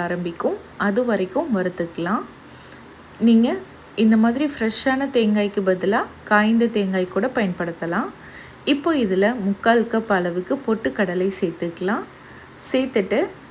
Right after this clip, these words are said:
ஒரு அரை நிமிஷம் மட்டும் வறுத்தா போதும், ரொம்ப நேரம் வறுக்க தேவையில்லை. ஏன்னா பேனே நல்ல சூடா இருக்கும், அதுலேயே பொட்டுக்கடலை நல்லா வறுபட்டு வந்துரும். இப்போ ஒரு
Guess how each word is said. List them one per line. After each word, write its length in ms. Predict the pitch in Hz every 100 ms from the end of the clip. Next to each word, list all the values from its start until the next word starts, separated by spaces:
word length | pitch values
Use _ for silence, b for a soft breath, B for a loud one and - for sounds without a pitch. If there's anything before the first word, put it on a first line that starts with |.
| -
ஒரு 120 | 208 208 196
அரை 160 | 226 285
நிமிஷம் 400 | 285 240 240 277 226
மட்டும் 240 | 196 226
வறுத்தா 320 | 196 185 185 202 202
போதும், 360 | 180 165 196 415 - - 214
ரொம்ப 260 | 226 254 262
நேரம் 240 | 208 214 202
வறுக்க 240 | 185 185 190
தேவையில்லை. 560 | 175 170 185 185 180 240 - B B B -
ஏன்னா 140 | 233 262 302 -
பேனே 360 | 220 226 247 277 247
நல்ல 160 | 190 208 -
சூடா 340 | 214 208 196 180
இருக்கும், 320 | 180 240 247
அதுலேயே 360 | 190 190 196 247 254
பொட்டுக்கடலை 580 | 202 214 202 180 175 226 226
நல்லா 180 | 175 190
வறுபட்டு 440 | 185 190 190 185 220
வந்துரும். 460 | 180 165 165 180 359 - B B B B B B -
இப்போ 140 | 233 220
ஒரு 100 | 214